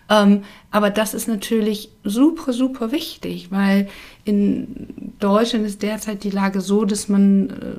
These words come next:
bis zu neun Monate oder ungefähr neun Monate auf einen tatsächlichen Therapieplatz wartet oder auf ein Erstgespräch wartet. Und, ähm, wir,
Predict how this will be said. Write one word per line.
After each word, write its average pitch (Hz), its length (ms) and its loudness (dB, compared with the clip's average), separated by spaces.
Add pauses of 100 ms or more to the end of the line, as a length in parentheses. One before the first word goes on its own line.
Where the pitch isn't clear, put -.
(140)
bis 196 360 -6
zu 202 120 -4
neun 190 260 2
Monate 226 600 4
oder 196 160 -2
ungefähr 208 380 0
neun 202 200 4
Monate 208 540 4
auf 196 160 -6
einen 196 120 -2
tatsächlichen 202 580 -6
Therapieplatz 202 1120 -2
wartet 214 420 -2
oder 180 200 -4
auf 180 140 -8
ein 185 80 -4
Erstgespräch 180 760 -6
wartet. 170 500 -6
Und, 185 180 0 (480)
ähm, 190 400 2 (380)
wir, 202 640 2